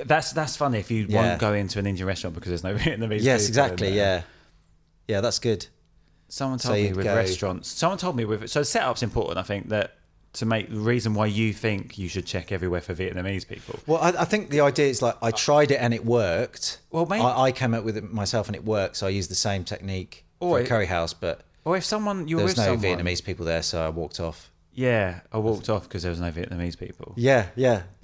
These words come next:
Speaker 1: But, but it may be if it was your misinterpretation. So you, uh, so we were going, so I was with a friend and we were going to this Vietnamese restaurant, and he said his little tip for restaurants, like, you wanna look in there. If there's Vietnamese people in there,
Speaker 2: Mm.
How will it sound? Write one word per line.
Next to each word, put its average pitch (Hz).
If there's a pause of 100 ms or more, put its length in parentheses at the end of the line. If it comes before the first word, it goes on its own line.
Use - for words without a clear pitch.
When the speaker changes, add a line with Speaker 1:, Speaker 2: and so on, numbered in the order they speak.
(140)
Speaker 1:
But, 143
but 139
it 127
may 185
be 165
if 127
it 120
was 117
your 123
misinterpretation. 120 (380)
So -
you, 117
uh, 120
so 131
we 120
were 131
going, 151
so 127
I 135
was 123
with 147
a 113
friend 92
and 87
we 92
were 95
going 101
to -
this 92
Vietnamese 98
restaurant, 127
and 95
he 113
said 90
his 98
little 104
tip -
for 90
restaurants, - (500)
like, 98
you 95
wanna 101
look 113
in 98
there. 82
If 95
there's 92
Vietnamese 110
people 104
in 82
there, 95 (120)
Speaker 2:
Mm. 104